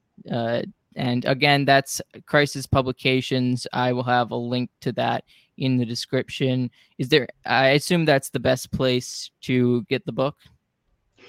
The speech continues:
Speaker 1: Yeah, sophia institute press dot com has,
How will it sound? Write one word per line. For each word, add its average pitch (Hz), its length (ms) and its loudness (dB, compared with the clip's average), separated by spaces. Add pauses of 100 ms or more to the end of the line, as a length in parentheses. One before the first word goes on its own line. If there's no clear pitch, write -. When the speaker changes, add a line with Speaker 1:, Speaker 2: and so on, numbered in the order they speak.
(160)
Speaker 1:
Yeah, 135 280 6
sophia 139 400 2
institute 139 420 -2
press 123 320 0
dot 117 340 -2
com 113 300 -2
has, 113 520 -4